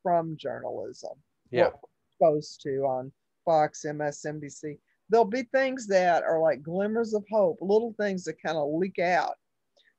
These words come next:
Speaker 1: But for the most part, uh, they're propaganda machines.
Speaker 2: So let me give our audience a little bit of background on that. So,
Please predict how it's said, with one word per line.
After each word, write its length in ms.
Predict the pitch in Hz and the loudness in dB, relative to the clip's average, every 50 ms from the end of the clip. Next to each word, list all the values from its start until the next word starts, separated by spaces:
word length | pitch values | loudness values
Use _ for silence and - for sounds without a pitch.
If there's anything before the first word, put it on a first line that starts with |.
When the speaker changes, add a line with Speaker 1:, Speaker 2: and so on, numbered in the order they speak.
| _ _ _ - | _ _ _ -4
Speaker 1:
But 320 | 160 196 190 190 175 - | 2 6 6 6 4 2
for 100 | - 208 | -2 -2
the 120 | 185 202 | -2 -2
most 400 | 196 202 196 220 254 277 - - - _ | 0 4 4 4 4 4 0 -8 -12 _
part, 460 | - 214 175 170 165 160 156 - - _ - 165 | 0 2 4 4 4 2 2 0 -4 _ 2 2
uh, 120 | 165 160 - - | 2 2 0 0
they're 180 | 185 190 214 202 | 0 0 0 0
propaganda 720 | 208 - 233 - - 180 165 170 170 156 170 165 165 156 | 2 4 4 4 4 2 -2 -4 -4 -4 -4 -4 -6 -8
machines. 640 | 143 143 143 147 - - - 143 143 139 139 143 147 139 - - - _ _ _ | -8 -8 -10 -12 -12 -14 -14 -14 -14 -14 -14 -16 -16 -18 -20 -20 -20 _ _ _
Speaker 2:
So 260 | - - 165 151 - - | -8 -4 -2 -2 -2 -2
let 180 | 143 180 226 | -4 -6 -4
me 120 | 226 190 - | -4 -4 -2
give 240 | - 139 123 113 | 0 0 0 0
our 180 | 113 107 101 95 | 0 -2 -2 -2
audience 480 | 107 110 110 107 107 98 90 87 - - | -2 -2 -2 -2 -4 -6 -8 -10 -12 -12
a 60 | 90 | -10
little 200 | 90 107 110 104 | -8 -6 -6 -6
bit 160 | 80 107 98 | -6 -6 -8
of 120 | 90 80 - | -8 -8 -8
background 640 | 107 101 95 - - - 92 90 87 85 85 82 | -8 -8 -8 -8 -10 -12 -12 -10 -10 -12 -12 -12
on 180 | 85 82 85 87 | -12 -12 -12 -12
that. 280 | 90 92 90 85 87 - | -10 -10 -10 -10 -12 -14
So, 460 | - - - - 110 104 104 101 98 | -18 -12 -8 -6 -4 -4 -4 -6 -8